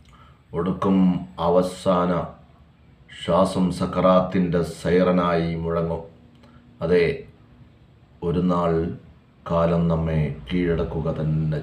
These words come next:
ചെയ്യും. പ്രഭാത ചിന്തകൾ നാളെ ഇതേ സമയത്ത്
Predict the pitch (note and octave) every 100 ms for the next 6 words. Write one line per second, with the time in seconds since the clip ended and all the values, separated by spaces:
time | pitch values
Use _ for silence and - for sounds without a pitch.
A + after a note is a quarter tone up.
0 | - D2 D2+ - - - - - - -
1 | - - - - - - - - - -
2 | A#2+ A#2 A#2 A#2+ B2+ A2+ - - - -
3 | - G#2 F#2+ F#2 E2 E2 - - - -
4 | - - - - F#2+ F#2 F#2+ F#2 D#2+ -
5 | - - - - - - - F#2+ G2 G2+
6 | G2+ G2+ F#2 F2+